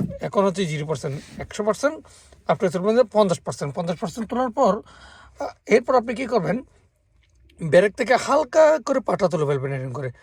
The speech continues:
হালকা করে পাটা তুলে ফেলবেন। কিন্তু বাম পাটা কিন্তু, বাম পাটা কিন্তু পঞ্চাশ পার্সেন্ট থাকবে।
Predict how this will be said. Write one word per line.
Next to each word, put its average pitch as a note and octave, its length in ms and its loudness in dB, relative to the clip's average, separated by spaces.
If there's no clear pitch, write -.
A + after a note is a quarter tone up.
হালকা - 340 -6
করে B3+ 160 -2
পাটা A3 320 0
তুলে B3 180 -2
ফেলবেন। C4+ 260 0
কিন্তু C4+ 440 -2
বাম F#3 340 4
পাটা F#3 380 0
কিন্তু, A#3 500 0
বাম E3+ 400 -2
পাটা F3 220 -4
কিন্তু B3 280 -8
পঞ্চাশ G#3 380 -2
পার্সেন্ট G3 340 -4
থাকবে। C#3 300 0